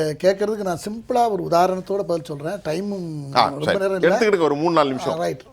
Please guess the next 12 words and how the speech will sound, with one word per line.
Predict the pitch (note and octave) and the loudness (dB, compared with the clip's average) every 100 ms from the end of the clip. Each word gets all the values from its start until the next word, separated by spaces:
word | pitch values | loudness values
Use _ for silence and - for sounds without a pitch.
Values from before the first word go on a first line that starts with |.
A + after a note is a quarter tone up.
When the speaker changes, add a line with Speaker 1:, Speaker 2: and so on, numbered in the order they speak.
| A#3 | -8
Speaker 1:
நான் | E3+ F3+ A#3 B3+ A#3+ A3 G#3 F#3+ F3 | -2 2 4 4 2 0 -2 -4 -6
இப்போ, | D#3 F#3 D#3+ D3+ D3+ C#3 | -4 -2 -2 -2 -4 -6
நான் | D3+ D#3+ | -6 -4
ஒரு | E3 | -2
ரொம்ப | D#3 G3 A#3 | -4 -2 -2
சாதாரண | G#3+ F3+ G3+ G3+ G3+ | 2 2 4 2 2
Speaker 2:
சரி, | F3 | 2
Speaker 1:
ஆளு. | E3+ G#3 F3 | 2 0 -2
Speaker 2:
சரி, | G2 - | -4 -6
சரி. | E2 _ _ _ _ D#3 | -12 _ _ _ _ -14
Speaker 1:
ஏ-, | C#3+ D3 D3 C#3+ | -8 -6 -6 -8
ஏதோ | D3 | -4